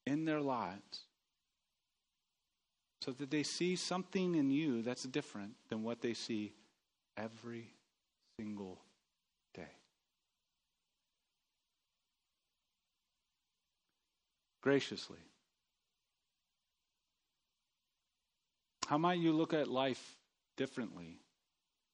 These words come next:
if you realize that most of the people who live and work and play and drive all around you know absolutely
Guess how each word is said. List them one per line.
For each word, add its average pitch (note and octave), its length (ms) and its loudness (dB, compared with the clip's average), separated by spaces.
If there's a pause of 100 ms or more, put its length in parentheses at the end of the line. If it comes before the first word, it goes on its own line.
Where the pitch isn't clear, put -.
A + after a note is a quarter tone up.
if - 120 -6
you C3 140 6
realize C3 520 6
that A2+ 240 2 (120)
most B2+ 340 0
of D3 80 0
the C#3+ 80 2
people B2+ 340 0
who A2+ 100 -2
live A2+ 380 0 (640)
and F#2+ 160 -4
work A#2 380 2 (400)
and F#2 100 -6
play B2 460 2 (320)
and F#2+ 100 -6
drive A2 520 6
all A#2+ 240 2
around A2 360 0
you B2 220 0 (1300)
know A2+ 340 2 (460)
absolutely A#2 1000 2